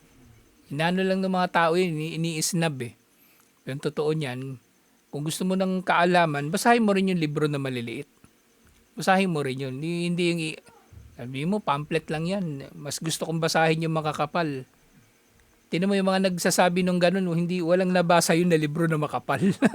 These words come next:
Kasi maliit ka, hindi mo mabasa, tapos sabihin mo sa akin,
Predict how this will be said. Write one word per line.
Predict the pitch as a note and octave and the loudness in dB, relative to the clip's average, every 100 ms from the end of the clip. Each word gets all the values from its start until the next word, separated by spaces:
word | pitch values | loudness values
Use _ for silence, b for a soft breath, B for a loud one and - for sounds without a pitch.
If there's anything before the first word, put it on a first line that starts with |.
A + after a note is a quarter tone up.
| - - A3+ - G#3+ - F3+ - B B B - _ - - - | 0 2 0 2 -2 -2 -4 -6 B B B -20 _ -20 -8 -2
Kasi | G#3+ C4 | 2 4
maliit | C4 C4 C4 A#3+ | 4 4 4 0
ka, | - | 2
hindi | C4 A#3+ | 4 4
mo | B3 A#3+ | 4 4
mabasa, | A3 G#3+ G#3 | 6 4 4
tapos | A3+ G3 G3 | 2 2 2
sabihin | F3 E3+ F3 F3 | 0 2 4 4
mo | F#3 | 4
sa | E3+ E3 | 4 2
akin, | G3+ G3 D3+ | 0 -2 -4